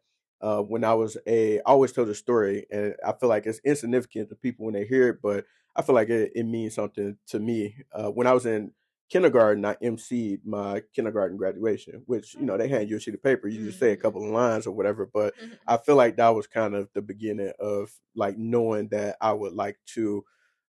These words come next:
Speaker 1: be able to have that type of engagement with a crowd or an audience and, and stuff
Speaker 2: Mm-hmm.
Speaker 1: like that, knowing that that was possible. So I feel like that might have been the inception of those type of things, but it's mostly been informal and
Speaker 2: Mm-hmm.
Speaker 1: learning how to, you know, do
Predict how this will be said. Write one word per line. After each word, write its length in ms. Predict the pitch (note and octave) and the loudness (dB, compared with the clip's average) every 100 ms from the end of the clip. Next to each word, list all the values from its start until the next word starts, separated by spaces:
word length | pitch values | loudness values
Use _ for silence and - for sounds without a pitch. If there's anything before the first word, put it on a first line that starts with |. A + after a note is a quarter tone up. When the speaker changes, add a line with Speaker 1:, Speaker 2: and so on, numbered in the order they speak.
| _ C3 | _ 0
Speaker 1:
be 140 | D#3 | 4
able 120 | C#3 | 6
to 60 | B2 | 4
have 280 | A#2 A#2+ G#2+ | 2 2 2
that 180 | A#2 - | -2 -2
type 180 | G#2+ G#2+ | -4 -4
of 100 | G#2+ | -8
engagement 640 | G#2+ A#2 A2 A2 G#2+ F#2+ | -4 -2 -2 -4 -6 -6
with 100 | G2 | -8
a 40 | F#2+ | -8
crowd 460 | - A2+ A2 A2 | 0 2 4 2
or 140 | G#2 F#2 | -4 -6
an 60 | - | -2
audience 520 | A2 G#2 G#2 G#2 - | -2 -2 -6 -8 -10
and, 260 | G2+ G2+ G2 F#2+ | -10 -8 -10 -10
and 100 | G#2+ | -6
stuff 260 | A2+ G2+ | -4 -2
Speaker 2:
Mm-hmm. 20 | G2 | -2
Speaker 1:
like 200 | G2+ G#2 | -4 0
that, 200 | G#2+ F#2 | 0 0
knowing 340 | A2+ A2 G#2+ | -2 -2 -2
that 160 | G2+ - | -4 0
that 140 | G#2 | 0
was 100 | G2+ | -2
possible. 420 | - G2+ G2 - G2+ | -2 -2 -2 -8 -6
So 140 | A2 | -4
I 40 | |
feel 120 | - A#2 | -2 0
like 160 | G2+ | 0
that 180 | G#2 G2+ | 2 0
might 160 | G2+ G#2 | -2 -6
have 80 | G#2 | -6
been 200 | G2 F#2+ | -6 -8
the 180 | F#2 - _ _ _ - | -12 -12 _ _ _ -6
inception 800 | A2 G#2+ B2 - - G2+ G2 A#2 - | -6 2 2 2 -2 -6 -6 -10 -8
of 120 | G#2 | 0
those 200 | G#2 - | 0 0
type 180 | G2+ G2 | -4 -4
of 80 | |
things, 180 | F#2+ G2 A2 | -8 -8 -6
but 100 | A2 | -4
it's 80 | |
mostly 460 | A#2 C#3 C#3 B2+ A2+ | 2 4 4 0 -2
been 360 | G#2+ A2 G#2 - | 0 0 -2 -4
informal 640 | A#2 A#2+ C3 C3 C3+ C#3 C#3 _ _ - | -4 -2 0 0 0 -4 -8 _ _ -8
and 140 | G#2+ | -2
Speaker 2:
Mm-hmm. 0 | |
Speaker 1:
learning 260 | G#2+ G#2 F#2 | 0 0 -2
how 220 | G#2 G#2 | -4 -4
to, 440 | G2+ - G2 F#2+ A2+ _ | -6 -4 -4 -4 -10 _
you 80 | G#2+ | -12
know, 140 | F2+ G#2+ | -10 -8
do 460 | A2+ G#2+ G#2 G#2 | -4 -4 -4 -8